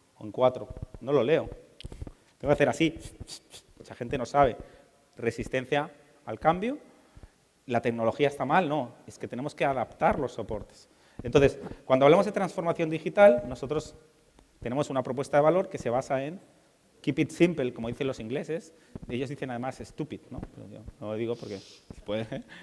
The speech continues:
<laughs> Pero, pero lo que quiero decir es que al final tenemos un reto que es, ¿por qué tenemos que trabajar, em, el online por un sitio y el offline por otro cuando tenemos un público que tiene más poder adquisitivo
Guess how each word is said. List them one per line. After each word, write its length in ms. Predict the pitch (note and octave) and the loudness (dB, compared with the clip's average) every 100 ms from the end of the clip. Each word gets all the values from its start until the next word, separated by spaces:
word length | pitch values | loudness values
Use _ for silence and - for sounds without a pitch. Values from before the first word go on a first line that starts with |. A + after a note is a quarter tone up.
| - - | -20 -16
<laughs> 420 | A#2+ - - _ | -16 -16 -20 _
Pero, 340 | B2+ B2 A#2+ - | 2 2 2 -4
pero 360 | C3 A#2 A2 - | -4 -2 -2 -4
lo 160 | C#3+ A#2 | -4 -4
que 80 | B2+ | 0
quiero 160 | F3 | 0
decir 220 | F#3 F#3+ | 2 0
es 80 | F#3 | 0
que 200 | - A#2 - - _ | -2 -4 -6 -20 _
al 100 | A2+ | 0
final 400 | - C3+ F3+ F#3+ - - | 0 2 2 0 -6 -4
tenemos 320 | C#3 F3 F3 | -2 -2 -4
un 100 | D3+ | -2
reto 440 | E3+ F3+ F#3 G#3 | 2 2 2 -2
que 240 | D3 C3 A2 | 2 4 2
es, 160 | - - - _ _ | -2 -18 -20 _ _
¿por 180 | B2+ B2 | 2 2
qué 220 | - F#3+ | 4 0
tenemos 340 | G3 F#3+ F3+ - | 2 -4 -6 2
que 560 | E3 C3 - - - - | 2 2 -2 -18 -20 -18
trabajar, 520 | - A#2+ A#2+ C3 A#2+ A2+ - - _ _ | 2 6 6 4 -2 -4 -14 -20 _ _
em, 520 | A#2 A2 G#2 G2+ G#2 F#2+ - | -6 -4 -6 -10 -12 -14 -6
el 160 | A#2+ | -2
online 440 | A2 A#2+ D#3+ E3+ D#3+ | 0 2 4 4 0
por 120 | C3 | -4
un 140 | A#2+ | -4
sitio 420 | - E3 D#3+ F#3 A3 - _ _ _ | -4 -6 -2 -4 -6 -16 _ _ _
y 100 | B2 | 4
el 80 | A2+ | 4
offline 340 | G#2+ C3 D3+ | 4 2 2
por 160 | D3+ C3 | 4 2
otro 280 | D#3+ E3+ E3+ | 2 0 -4
cuando 200 | A#2+ A2+ | -4 -4
tenemos 320 | A#2+ C#3+ - | -4 -4 -4
un 120 | D3 | -6
público 420 | B2+ F3+ D3 A#2+ | -2 0 0 0
que 80 | - | -2
tiene 180 | A#2 C3+ | -4 -6
más 280 | B2 C#3 - | -2 -4 -4
poder 260 | A#2 A2 | -4 -2
adquisitivo 640 | B2+ - C#3+ C#3+ F3+ G#3+ | -4 -6 -12 -4 -2 -2